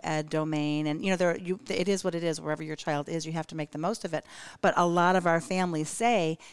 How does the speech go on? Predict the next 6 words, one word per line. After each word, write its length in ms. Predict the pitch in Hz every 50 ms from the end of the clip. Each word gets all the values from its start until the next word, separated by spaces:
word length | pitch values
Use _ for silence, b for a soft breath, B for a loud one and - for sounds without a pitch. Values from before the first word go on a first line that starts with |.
| B B
they 120 | 160 147 139
appreciate 1120 | - - - - - 226 240 247 262 269 277 254 - - - 196 180 156 156 160 151 _
that 300 | - 165 156 151 151 - - - - B B B B B B B
sort 300 | - - 220 196 185 175
of, 140 | 165 156 -
um, 300 | 165 156 151 151 151